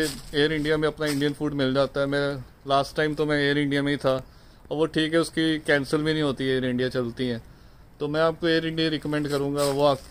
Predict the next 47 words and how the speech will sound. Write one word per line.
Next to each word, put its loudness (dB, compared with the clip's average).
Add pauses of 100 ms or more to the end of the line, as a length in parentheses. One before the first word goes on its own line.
(240)
देख 2
लेना 2
आपको -2
जैसे 0
ठीक -4
लगता -2
है। -2 (400)
और 2 (480)
as 2
compare 2
to 0 (100)
other 6
airlines 4
उसका -2
जो 2
ticket -2
का 0
price 2
है 0 (140)
वो -4
जेन्युइन 2
है, 0
वो 0
ठीक -2
है, -2
वो 0
ज़्यादा 4
expensive -2
भी -2
नहीं -2
है। -10 (920)
तो -4
best 4
wishes 4
हैं 8
जो 4
जनवरी 4
में 2
आना 4
चाहते 4
हैं, 0
और 0
जैसे 4
कोई 2
latest 2
update 0
होगी 4